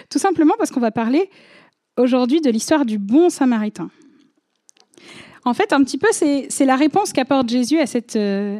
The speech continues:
à ce questionnement, à comment aimer son prochain comme soi-même. C'est un fait divers qui se passe sur une route, euh, d'une trentaine de kilomètres,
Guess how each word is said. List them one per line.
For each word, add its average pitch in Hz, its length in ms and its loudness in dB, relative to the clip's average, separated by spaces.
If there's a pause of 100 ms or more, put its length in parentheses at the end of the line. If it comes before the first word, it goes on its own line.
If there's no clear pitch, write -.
(120)
à 202 100 -6
ce - 140 -6
questionnement, 233 760 0
à 202 120 -8
comment 226 540 0 (180)
aimer 247 260 2
son 240 160 -10
prochain 208 320 -6
comme 202 200 -6
soi-même. 175 360 -4 (1120)
C'est 220 380 0 (140)
un 240 140 -2
fait 359 180 0
divers 262 540 -2 (960)
qui 226 100 -8
se - 80 -8
passe 269 220 -2
sur 202 180 -6
une 202 200 -4
route, 233 300 -4
euh, 180 220 -6
d'une 180 280 -10
trentaine 277 360 2
de 247 80 2
kilomètres, 190 640 -6